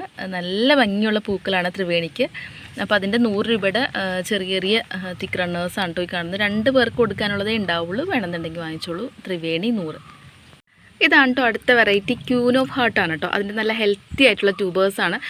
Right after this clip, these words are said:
അപ്പോൾ നൂറ്, നൂറ്റമ്പത്, ആ, റേറ്റിലാണ് ട്ടോ നമ്മൾ കൊടുക്കുന്നത്. ഇതൊക്കെ നൂറ്റി അൻപതിൻ്റെ, ആ, ആണ്. ദേ ഇതൊക്കെയാണെങ്കിൽ എഴുപത് രൂപ, എഴുപത് മുതലുണ്ട് ട്ടോ സ്റ്റാർട്ടിങ്. അപ്പോൾ നൂറ്, നൂറ്റമ്പത്, എഴുപത് ആ റേറ്റിലാണ് ക്യൂൻ ഓഫ് ഹാർട്ട് ആണ്. ഇതൊരു ട്രോപ്പിക്കൽ വെറൈറ്റിയാണ്. നല്ല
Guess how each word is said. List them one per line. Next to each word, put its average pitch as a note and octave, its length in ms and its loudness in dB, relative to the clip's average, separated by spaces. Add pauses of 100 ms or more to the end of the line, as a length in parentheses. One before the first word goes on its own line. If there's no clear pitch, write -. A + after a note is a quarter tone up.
(200)
അപ്പോൾ C4 220 4
നൂറ്, C4 340 4
നൂറ്റമ്പത്, G3 420 2 (200)
ആ, - 20 0 (220)
റേറ്റിലാണ് F3+ 520 0
ട്ടോ F3+ 100 -2
നമ്മൾ E3+ 220 -2
കൊടുക്കുന്നത്. F3+ 340 -2
ഇതൊക്കെ B3+ 200 0
നൂറ്റി G#3 340 0
അൻപതിൻ്റെ, D#3+ 420 -4 (680)
ആ, F#3+ 60 -6 (240)
ആണ്. E3 180 -2 (1600)
ദേ - 80 0 (120)
ഇതൊക്കെയാണെങ്കിൽ D4 540 8
എഴുപത് G3+ 280 4
രൂപ, F3 140 4 (160)
എഴുപത് B3 280 2
മുതലുണ്ട് G#3+ 320 2
ട്ടോ E3+ 160 0
സ്റ്റാർട്ടിങ്. D#3+ 420 -2 (500)
അപ്പോൾ E3 200 -6 (220)
നൂറ്, F#3 340 0
നൂറ്റമ്പത്, F3 420 0 (120)
എഴുപത് E3 320 0
ആ - 20 2 (100)
റേറ്റിലാണ് F3+ 540 0
ക്യൂൻ G3 240 2
ഓഫ് E3 140 -8
ഹാർട്ട് D#3+ 260 -2
ആണ്. F#3+ 120 -2 (300)
ഇതൊരു E3+ 280 0
ട്രോപ്പിക്കൽ E3+ 440 0
വെറൈറ്റിയാണ്. F3+ 500 0 (100)
നല്ല A#3+ 200 2